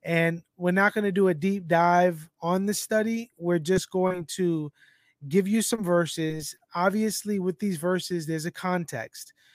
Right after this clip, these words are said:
uh, a context that is vitally important, so that if we are not giving the context, then we can be misrepresenting the word of God. And so don't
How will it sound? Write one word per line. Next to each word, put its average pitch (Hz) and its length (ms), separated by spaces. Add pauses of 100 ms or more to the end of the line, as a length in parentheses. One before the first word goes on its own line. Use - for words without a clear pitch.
(320)
uh, 139 280
a 143 60
context 175 760
that 151 360 (640)
is 156 360 (200)
vitally 190 600
important, 156 500 (640)
so 175 280
that 170 180
if 156 160
we 196 380
are 185 100
not 180 320
giving 185 500
the 156 100
context, 190 840 (120)
then 165 240
we 180 120
can 175 180
be 175 340 (100)
misrepresenting 170 880
the 156 80
word 156 180
of 131 120
God. 143 300
And 135 120
so 147 260 (720)
don't 196 280